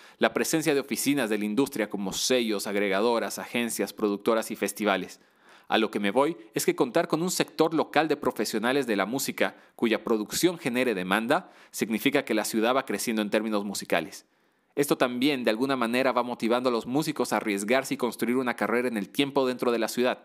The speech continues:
Y si por algún motivo estos músicos empiezan a ser competitivos produciendo música grabada o en directo, esa competitividad inyectará en consecuencia un efecto positivo en el crecimiento económico, creando empleos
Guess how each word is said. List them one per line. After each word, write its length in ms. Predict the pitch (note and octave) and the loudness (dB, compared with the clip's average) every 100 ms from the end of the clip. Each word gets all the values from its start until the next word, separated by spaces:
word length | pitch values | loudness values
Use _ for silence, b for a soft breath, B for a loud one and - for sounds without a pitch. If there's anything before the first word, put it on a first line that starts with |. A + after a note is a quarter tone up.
| - | -4
Y 100 | B2 | -2
si 120 | B2+ | 2
por 160 | B2+ A#2 | 2 2
algún 260 | A2+ D3+ | 2 0
motivo 480 | E3 D#3 D#3 G#2+ G#2 | 0 0 2 2 0
estos 300 | C3+ - B2+ | -2 0 0
músicos 460 | C3+ D#3+ D3 A#2 A#2 | 0 0 0 0 -2
empiezan 360 | G2+ C3+ C3 | -2 0 0
a 60 | A#2+ | 0
ser 180 | - B2+ | 0 0
competitivos 800 | B2+ G#2+ A2+ G#2 C#3+ C3+ A2 - | 0 -2 -2 0 2 2 2 0
produciendo 520 | - G#2+ G2+ A#2+ A2+ | -2 0 0 -2 -2
música 320 | A#2+ - A#2+ | -4 -2 0
grabada 480 | G#2 F#2+ A#2 G2+ F#2+ | 2 2 2 0 -2
o 100 | F#2+ | -4
en 80 | F2+ | -2
directo, 540 | F#2 B2+ - A2+ C#3+ B B - | 2 0 2 0 0 B B -2
esa 260 | D3+ F#3 | 0 0
competitividad 1000 | D3 B2+ A#2+ - G#2+ A2 G#2+ G#2 B2 C#3+ | 0 0 0 -2 -2 0 2 4 2 2
inyectará 720 | C3+ B2+ A#2 - A#2+ A#2+ F#3 - | -2 0 0 0 0 2 2 0
en 160 | D3+ | -4
consecuencia 640 | C3+ A#2+ - A2 D#3 D#3+ E3 | -2 -2 -2 0 0 2 -2
un 80 | |
efecto 360 | C3 - - D3 | 0 0 0 0
positivo 440 | E3 - - C3 | 0 -2 0 0
en 80 | A#2+ | 0
el 80 | A2 | -2
crecimiento 480 | G#2+ G#2+ A2+ A#2+ A#2+ | -2 -2 -2 0 0
económico, 580 | G#2 A2 B2+ B2 A2+ - | 0 0 0 -2 -2 0
creando 300 | G#2+ G#2+ G#2 | -2 0 -2
empleos 580 | G2+ - D3 D3 D#3+ | 0 2 2 2 -4